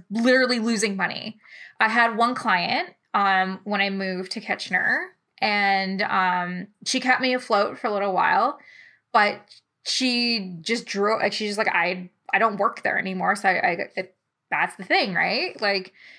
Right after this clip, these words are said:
she had, aha, she made cupcakes for, she needed cupcakes for her office,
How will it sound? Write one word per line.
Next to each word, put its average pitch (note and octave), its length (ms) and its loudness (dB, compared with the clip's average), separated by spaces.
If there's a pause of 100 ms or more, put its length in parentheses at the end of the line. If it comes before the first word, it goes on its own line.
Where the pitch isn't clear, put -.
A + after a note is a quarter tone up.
(380)
she G#3+ 460 -4
had, G#3 400 0 (220)
aha, D#3+ 520 -2 (100)
she C4+ 240 2
made B3+ 320 0
cupcakes - 880 -2
for, F3+ 400 -2
she - 140 -6
needed A3+ 220 -4
cupcakes G#3 420 -4
for G#3+ 120 0
her G3 140 2
office, - 840 0